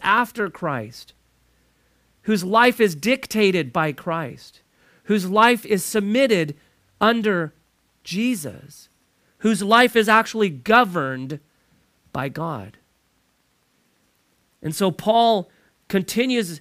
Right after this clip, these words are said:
in, in, in, in, in giving this insight that we're gonna look at of God's divine election, his, his, his divine election. God is always in control.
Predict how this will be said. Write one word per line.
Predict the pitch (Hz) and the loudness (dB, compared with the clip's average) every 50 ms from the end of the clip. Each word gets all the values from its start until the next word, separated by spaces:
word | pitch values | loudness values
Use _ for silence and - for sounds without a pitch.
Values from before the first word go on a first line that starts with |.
| _ _ _ _ _ _ _ _ - | _ _ _ _ _ _ _ _ 0
in, | 185 196 202 | 0 0 0
in, | - - 208 208 | 0 -2 -2 -2
in, | 202 - - 208 | -2 -2 -4 -4
in, | 202 - 233 233 - - 214 208 202 | -2 -2 -6 -6 -4 -4 -4 -4 -4
in | - - 202 185 185 | -4 -4 -2 -2 -2
giving | 143 156 196 233 247 226 247 220 202 185 165 _ _ _ _ _ | -2 0 0 0 2 2 2 2 2 0 -4 _ _ _ _ _
this | - 185 202 190 - - - _ _ _ _ _ - | 2 2 2 4 2 -4 -10 _ _ _ _ _ 4
insight | 202 233 254 254 226 - - 208 185 180 165 156 160 | 4 4 4 4 0 -2 0 2 2 2 2 0 0
that | 190 180 | -4 -2
we're | 196 190 196 | -2 -2 0
gonna | 196 202 185 | 0 0 0
look | 180 185 214 233 226 - | 0 0 0 -2 0 0
at | 185 170 165 156 - _ _ _ _ - | 2 2 2 2 -2 _ _ _ _ -2
of | - 175 156 143 - | -2 -2 -2 -2 -10
God's | - 190 185 190 202 208 220 214 180 165 - _ _ _ _ _ _ | -6 -4 -2 0 2 2 2 0 -2 -6 -14 _ _ _ _ _ _
divine | - 180 156 131 - 170 170 180 190 190 196 202 196 190 - | -2 -2 -2 0 0 0 2 2 2 2 2 0 -2 -4 -4
election, | 165 165 165 147 160 170 175 - - 156 131 123 | -4 -2 -2 0 0 0 0 -2 -4 -8 -6 -6
his, | 117 151 160 143 - - _ _ _ _ | -4 -4 -4 -6 -6 -10 _ _ _ _
his, | - 180 175 156 131 - _ _ _ _ | -2 0 0 0 0 -6 _ _ _ _
his | _ - 180 170 139 | _ -4 -2 -2 -2
divine | - 170 143 95 - 180 185 202 214 220 | -4 -6 -6 -2 0 2 2 2 2 2
election. | 220 180 175 185 190 - - - 170 147 131 127 120 - _ _ _ _ _ _ _ _ _ _ _ _ _ - | 0 0 2 0 0 0 -4 -6 -6 -4 -4 -6 -10 -12 _ _ _ _ _ _ _ _ _ _ _ _ _ -4
God | 147 165 196 220 226 | 0 2 2 4 2
is | 220 170 180 | 2 -2 -2
always | - - 180 214 220 214 208 185 151 | -4 0 2 4 4 4 4 2 0
in | 185 175 156 | -4 -6 -6
control. | - 165 147 135 - - 143 131 127 127 123 | -6 -8 -10 -8 -8 -6 -4 -4 -4 -4 -6